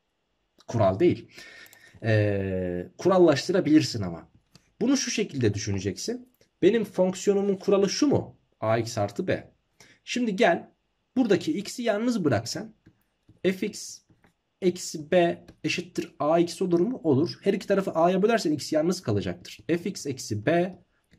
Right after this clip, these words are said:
bölü a eşittir x olacaktır. Ve sen artık şuna f'in tersinde x fonksiyonu diyebilirsin.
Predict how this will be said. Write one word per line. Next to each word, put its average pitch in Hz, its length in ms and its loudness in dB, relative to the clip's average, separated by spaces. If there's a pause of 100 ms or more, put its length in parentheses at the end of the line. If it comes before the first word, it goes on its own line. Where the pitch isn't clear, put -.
bölü 156 280 6
a 147 400 -4 (200)
eşittir 170 380 -2
x 160 260 -6
olacaktır. 101 640 -4
Ve 190 240 2 (400)
sen 208 200 0
artık 170 340 0
şuna 165 380 -2
f'in 165 340 -2
tersinde 156 560 -2
x - 340 -8
fonksiyonu 113 560 -2
diyebilirsin. 190 600 0